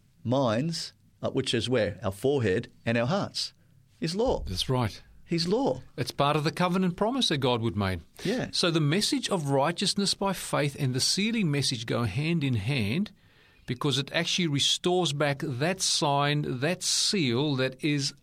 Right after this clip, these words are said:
Speaker 2: a s-, a symbol that is God who makes us holy. It's God who redeems us, and the God that we worship is the Creator God.
Speaker 1: That's right. And we also read in opposition to this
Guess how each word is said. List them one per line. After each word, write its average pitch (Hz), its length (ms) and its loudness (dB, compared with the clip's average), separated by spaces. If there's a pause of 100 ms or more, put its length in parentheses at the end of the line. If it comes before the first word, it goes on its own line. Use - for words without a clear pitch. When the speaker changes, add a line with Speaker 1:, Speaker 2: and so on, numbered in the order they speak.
(200)
Speaker 2:
a 135 200 0
s-, - 420 0
a 127 80 -2
symbol 165 720 0 (340)
that 135 160 -2
is 127 380 -2
God 139 440 2 (440)
who 131 120 -2
makes 127 280 0
us 127 140 0
holy. 147 340 2
It's 107 240 -6
God 139 340 2
who 165 140 2
redeems 139 520 0
us, 190 280 -2 (300)
and 127 280 0
the 123 80 0
God 135 380 2
that 143 80 2
we 131 120 0
worship 139 440 0
is 104 140 -2
the 113 80 -4
Creator 107 420 0
God. - 320 -6 (720)
Speaker 1:
That's - 260 -4
right. 202 240 -2 (300)
And 160 120 0
we 165 120 4
also 170 340 2
read 127 380 2 (300)
in 120 160 0
opposition 143 720 2
to - 120 0
this - 520 -2